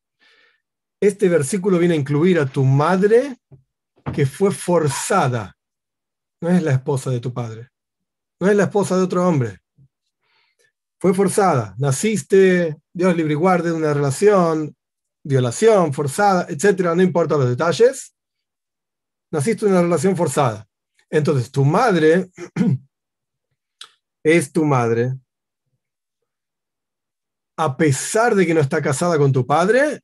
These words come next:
y no tenés permiso de casarte con ella. Simplemente porque es tu madre.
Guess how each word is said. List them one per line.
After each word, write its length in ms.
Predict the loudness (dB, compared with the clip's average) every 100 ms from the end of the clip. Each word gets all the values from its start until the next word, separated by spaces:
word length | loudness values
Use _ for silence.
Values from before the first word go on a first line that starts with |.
| _
y 100 | -2
no 140 | 0 0
tenés 180 | 0 0
permiso 400 | -2 -2 0 0
de 80 | -2
casarte 360 | -2 -2 -2
con 120 | -2
ella. 300 | -4 -10 -18 _ _ _ _ _ _ _ -12
Simplemente 540 | -4 -2 0 0 0
porque 160 | 0 -2
es 60 |
tu 100 | 0
madre. 380 | -2 -4 -12